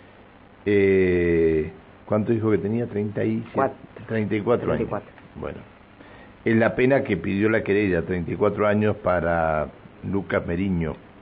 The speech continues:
Speaker 1: este joven que, eh, que mató a, a Alan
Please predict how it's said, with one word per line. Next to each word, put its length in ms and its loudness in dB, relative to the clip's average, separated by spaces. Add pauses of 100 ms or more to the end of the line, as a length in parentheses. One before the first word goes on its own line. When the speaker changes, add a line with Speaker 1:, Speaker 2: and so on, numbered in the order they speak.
(1080)
Speaker 1:
este 260 -2
joven 680 2 (100)
que, 640 0 (260)
eh, 920 -2 (2000)
que 120 -2
mató 480 4
a, 200 0
a 320 -2
Alan 380 0